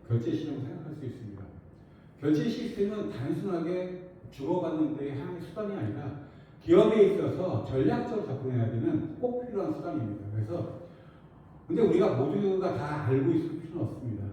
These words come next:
결제 시스템은 원래 젊은 사람들이 결제 잘 아니까 그런 사람을 통해서 정말 우리 회사에는 어떤 결제 시스템이 적용할 수 있는 건지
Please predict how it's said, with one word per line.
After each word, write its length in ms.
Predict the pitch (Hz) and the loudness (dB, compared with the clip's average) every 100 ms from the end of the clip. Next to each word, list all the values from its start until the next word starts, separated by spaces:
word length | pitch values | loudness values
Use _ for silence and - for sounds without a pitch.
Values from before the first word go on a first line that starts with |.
| - | -2
결제 200 | 117 - | -2 0
시스템은 320 | 151 151 139 - | -4 -4 -4 -2
원래 160 | 120 | -4
젊은 300 | 123 120 120 | -2 -4 -4
사람들이 300 | - 127 127 | -4 -6 -6
결제 300 | 110 107 123 - | -6 -6 -6 -6
잘 100 | 110 113 | -4 -2
아니까 560 | 110 113 - 160 151 - - - | 0 -2 -2 -4 -6 -10 -18 -20
그런 200 | - 156 | -2 2
사람을 240 | 170 175 175 | 2 2 0
통해서 360 | 214 202 160 | -4 -4 -4
정말 300 | - 135 151 127 | -4 -2 0 0
우리 180 | - 180 | 2 0
회사에는 380 | 160 151 151 - | 0 0 0 0
어떤 500 | 113 - 165 160 156 | -2 -2 -2 -2 0
결제 240 | 123 156 151 | -2 -2 -4
시스템이 240 | 147 135 | -4 -6
적용할 420 | 131 120 127 135 127 | -6 -2 0 0 -2
수 60 | |
있는 240 | 110 104 101 | -2 -2 -4
건지 540 | 98 156 - - - | -4 0 0 0 -8